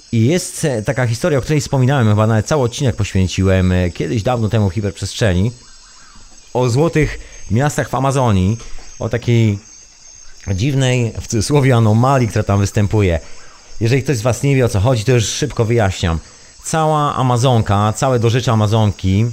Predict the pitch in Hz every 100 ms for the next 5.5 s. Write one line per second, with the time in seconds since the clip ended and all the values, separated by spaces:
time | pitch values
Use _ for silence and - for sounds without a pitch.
0 | - - - - - - - - - 107
1 | 113 - 139 117 110 101 107 87 87 131
2 | 123 - - - - 165 156 - 127 123
3 | 104 92 160 - 139 120 107 98 98 113
4 | 120 117 110 110 101 110 110 117 104 113
5 | 107 101 - 87